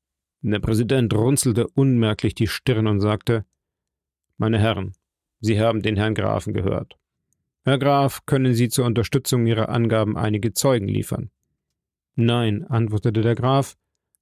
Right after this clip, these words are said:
„alle die, welche den Wesir umgaben und mich an seinem Hof kannten, sind tot oder zerstreut. Soviel ich weiß, habe ich diesen furchtbaren Krieg als einziger überlebt.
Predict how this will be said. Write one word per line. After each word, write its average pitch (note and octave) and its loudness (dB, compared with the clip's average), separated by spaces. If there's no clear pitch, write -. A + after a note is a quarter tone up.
„alle C#3 2
die, B2 2
welche G#2+ 0
den G#2+ 0
Wesir A2+ 2
umgaben A2 0
und G#2 -6
mich A2+ -2
an G2+ -2
seinem G#2+ 0
Hof A#2+ -2
kannten, - -4
sind G#2+ -2
tot A#2 0
oder G#2 -2
zerstreut. - -6
Soviel C#3+ 0
ich B2+ -2
weiß, A2+ 0
habe A#2+ 0
ich - -2
diesen B2+ 0
furchtbaren A#2 -2
Krieg - -2
als - -2
einziger G#2 -2
überlebt. G2+ -2